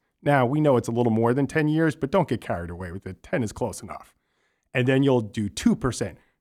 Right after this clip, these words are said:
three percent, four percent, five percent, until someone wins and gets four points to win the game. Hopefully that's created a lot of fun and laughs, and you wanna close the conversation with something very simple that they could take with them.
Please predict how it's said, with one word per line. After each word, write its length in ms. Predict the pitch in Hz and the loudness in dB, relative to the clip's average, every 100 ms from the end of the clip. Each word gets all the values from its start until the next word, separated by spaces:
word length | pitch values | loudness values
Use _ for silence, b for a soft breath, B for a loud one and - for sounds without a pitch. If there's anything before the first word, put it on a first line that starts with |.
| - | 0
three 200 | 208 202 | 2 2
percent, 380 | 120 - 85 - _ | 0 -4 -8 -12 _
four 260 | _ 226 202 | _ 2 2
percent, 400 | 156 - 92 - | 2 -4 -4 -6
five 320 | - 226 220 | 0 2 2
percent, 340 | 151 - 92 - b b | 0 -4 -6 -8 b b
until 400 | - 139 - 202 | -6 -2 2 2
someone 560 | 185 - 175 165 165 156 | 0 0 0 2 2 2
wins 380 | 135 135 139 127 | 2 4 4 2
and 120 | 113 | 0
gets 200 | 127 127 | 0 -4
four 240 | - 139 | 0 0
points 340 | 143 139 120 107 | 2 0 -2 -2
to 80 | 117 | -4
win 180 | 117 110 | -4 -2
the 60 | |
game. 280 | 107 101 71 _ _ _ | -4 -6 -10 _ _ _
Hopefully 580 | 226 285 277 240 190 175 | 0 0 0 2 4 4
that's 260 | 156 151 | 4 2
created 440 | - 156 143 147 139 | 0 0 2 4 2
a 40 | |
lot 220 | 127 131 | 2 2
of 80 | 127 | 2
fun 340 | - 143 143 143 | 2 4 6 4
and 160 | 131 | 4
laughs, 560 | 127 135 165 202 - - _ _ _ | 4 4 4 2 -6 -16 _ _ _
and 200 | 185 190 | 2 4
you 80 | 208 | 4
wanna 260 | 233 269 285 | 2 0 -2
close 440 | 170 190 180 151 | -2 2 4 2
the 60 | 151 | 0
conversation 680 | 135 147 143 147 135 139 | 0 0 0 0 0 2
with 100 | 127 | -2
something 580 | - - 190 180 196 175 | 0 0 0 0 0 0
very 260 | 147 208 202 | 2 2 2
simple 680 | - 170 139 143 135 139 - | 0 0 2 2 2 2 0
that 160 | 135 127 | -4 0
they 120 | 127 | 0
could 160 | 127 117 | -2 -4
take 220 | 120 - | -4 -4
with 160 | 101 | -8
them. 220 | - - | -10 -18